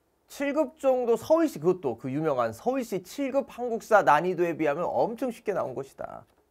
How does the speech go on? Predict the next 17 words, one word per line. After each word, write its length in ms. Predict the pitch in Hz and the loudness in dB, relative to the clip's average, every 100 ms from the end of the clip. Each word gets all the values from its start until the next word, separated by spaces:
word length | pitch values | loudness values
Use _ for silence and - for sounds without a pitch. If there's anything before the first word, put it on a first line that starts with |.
| _ | _
이렇게, 360 | 123 139 131 107 _ _ - | -10 -6 -6 -8 _ _ -12
어, 340 | 87 95 101 _ - | -8 -8 -10 _ -6
말씀드리고 500 | 117 117 123 120 110 | -6 -6 -10 -8 -10
싶습니다, 580 | - - 151 113 - - | -10 -12 -8 -8 -10 -12
여러분. 540 | 101 104 101 110 202 - - - - | -12 -14 -10 -8 -8 -12 -20 -12 -2
어, 320 | 151 156 151 | 2 2 0
칠 300 | - 285 285 | -4 -2 0
급 180 | 294 - | 0 0
정도 380 | 277 262 240 247 | 0 2 0 -2
수준이 400 | - 285 294 226 | -4 -4 -2 4
되시는 400 | 214 214 226 185 | 2 2 -2 -2
분이라면 760 | 175 202 180 180 202 143 107 - _ | 0 4 6 6 4 2 -2 -16 _
구십 340 | - 156 226 - | -10 -8 -8 0
점은 360 | 220 208 214 | 2 2 -2
충분히 560 | 214 - 277 254 226 202 | -4 -12 -10 -4 -2 -2
가능하지 420 | 160 156 160 135 | 0 2 4 4
않았을까. 920 | 117 135 - - 110 120 123 110 80 | 2 2 -2 -4 4 6 8 6 2